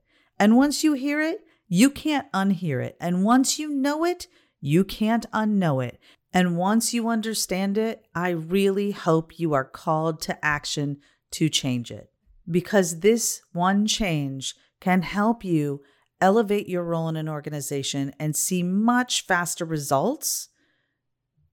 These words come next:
with your leadership capability and with your growth as a P M O leader than pretty much anything else I can tell you.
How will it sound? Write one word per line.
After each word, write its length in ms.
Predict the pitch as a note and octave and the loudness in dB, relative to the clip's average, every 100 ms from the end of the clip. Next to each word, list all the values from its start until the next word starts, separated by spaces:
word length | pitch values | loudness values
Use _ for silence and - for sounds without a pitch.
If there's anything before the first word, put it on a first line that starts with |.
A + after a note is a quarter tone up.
| _ _ | _ _
with 180 | F3+ F3+ | 2 6
your 160 | G#3 A3 | 6 4
leadership 520 | G3 G3 A3 A#3+ A#3+ | 2 -2 0 -2 -2
capability 800 | A#3+ A#3 G#3+ A#3 A#3+ A#3 A#3+ B3 | -4 -4 -2 -2 -2 -2 -4 -2
and 140 | D#3+ | 0
with 180 | D#3+ - | 0 0
your 140 | G3 F#3 | -2 -2
growth 640 | E3 D#3+ D#3+ G#3 G#3 - - | -2 2 4 4 0 -10 -4
as 380 | D#3 E3 E3+ E3+ - | 2 2 2 -4 -10
a 40 | |
P 180 | - D#3 | -6 -4
M 100 | D3 | -2
O 80 | E3 | 0
leader 420 | A3 B3+ C4 C4+ _ _ _ _ - | 0 0 0 -6 _ _ _ _ -6
than 560 | E3+ G#3+ G3+ G3+ G3 - _ - | 2 4 4 2 -2 -10 _ -2
pretty 240 | E4 E4+ | 2 4
much 240 | A3 E3+ - | 4 2 -2
anything 440 | F#3 F#3+ D#3+ D3 C#3+ | -2 0 -2 -4 -6
else 240 | D3 - | -6 -6
I 80 | B2 | -6
can 160 | - B2 | -6 -4
tell 200 | D3 A#2+ | -2 -2
you. 160 | - | -4